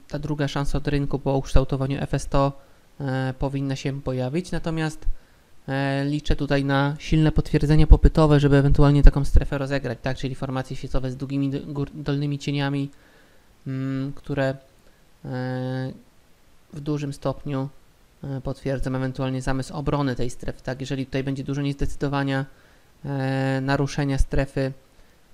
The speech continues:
być może będę szukał pozycji krótkich, tak? Tutaj w jedną i w drugą stronę uważam, że może być szansa fajnego zagrania na złocie. Wszystko zależy od tego, jak cena, e, będzie się poruszała w tym obszarze technicznym, jeżeli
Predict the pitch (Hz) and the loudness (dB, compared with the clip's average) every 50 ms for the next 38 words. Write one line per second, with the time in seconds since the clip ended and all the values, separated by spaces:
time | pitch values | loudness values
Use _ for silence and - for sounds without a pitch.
0 | - 185 165 - - - 147 143 143 143 143 143 143 139 147 143 139 135 131 139 | -16 -14 -14 -12 -14 -12 -12 -10 -10 -8 -8 -8 -8 -6 -6 -6 -6 -6 -8 -8
1 | - - 135 - 135 131 - 139 131 131 127 - 123 - - 135 127 123 - - | -10 -10 -8 -6 -6 -6 -6 -8 -8 -8 -10 -12 -12 -8 -8 -6 -8 -8 -8 -6
2 | - - - 127 - - 143 127 135 131 127 139 135 139 135 131 131 135 143 143 | 0 2 2 2 2 -2 -4 -4 -4 -4 -4 -4 -6 -4 -6 -6 -6 -6 -6 -6
3 | 135 131 - - - 143 143 139 139 135 135 135 131 135 131 - 139 135 135 - | -6 -6 -4 -4 -2 -2 -2 -2 -4 -4 -6 -6 -6 -6 -6 -4 -4 -6 -6 -6
4 | - - - - - - - - - - 135 139 135 139 131 135 - - 143 143 | -12 -20 -20 -20 -20 -20 -20 -16 -10 -6 -4 -4 -2 -4 -4 -6 -6 -6 -6 -6
5 | 135 131 - 139 135 131 - - 233 - - 151 139 135 135 139 139 131 - 131 | -4 -2 -2 -2 -2 -2 -6 -12 -16 -10 -8 -6 -4 -4 -4 -6 -4 -4 -4 -4
6 | - 139 139 135 135 131 131 135 156 170 175 - 160 147 - - - - 151 143 | -2 -2 -4 -4 -4 -4 -4 -2 -2 -2 -2 -2 -4 -4 -4 -4 -4 -4 -2 0
7 | 147 143 143 143 143 135 - - - - 143 135 135 - - - 139 131 131 135 | 0 0 0 0 -2 6 8 8 8 8 6 2 -2 0 0 0 0 0 -2 -8
8 | 139 - - _ - _ _ _ _ - 127 127 131 131 131 131 127 135 135 135 | -10 -14 -20 _ -20 _ _ _ _ -12 -8 -8 -6 -6 -6 -6 -4 -4 -4 -6
9 | 135 - 143 131 - 135 135 135 - - 135 131 127 - - 139 131 127 - - | -6 -6 -4 -4 -2 -2 0 2 2 2 2 2 0 -2 -4 -4 -4 -2 -2 -4
10 | 135 135 131 - - - 135 131 - - 156 143 143 139 139 135 131 131 139 | -2 0 0 0 0 0 -2 -4 -4 -4 -4 -2 -2 -2 -2 0 0 0 0